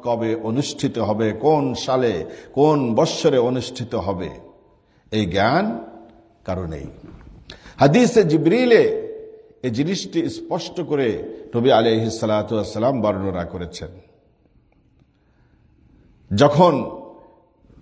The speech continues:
জিবরিল প্রশ্ন উত্তর আকারে নবী আলাইহিস সালাতু ওয়াস সালামকে দ্বীন শিক্ষা দিচ্ছিলেন, অনেকগুলো প্রশ্ন করেছেন। তার মধ্যে একটি প-, প-, প্রশ্ন ছিল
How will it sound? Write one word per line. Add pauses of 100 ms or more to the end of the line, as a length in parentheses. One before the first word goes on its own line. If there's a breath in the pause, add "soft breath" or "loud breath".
জিবরিল
প্রশ্ন (1120)
উত্তর
আকারে
নবী
আলাইহিস
সালাতু
ওয়াস
সালামকে
দ্বীন
শিক্ষা
দিচ্ছিলেন, (560 soft breath)
অনেকগুলো
প্রশ্ন
করেছেন।
তার
মধ্যে (680 soft breath)
একটি
প-,
প-,
প্রশ্ন
ছিল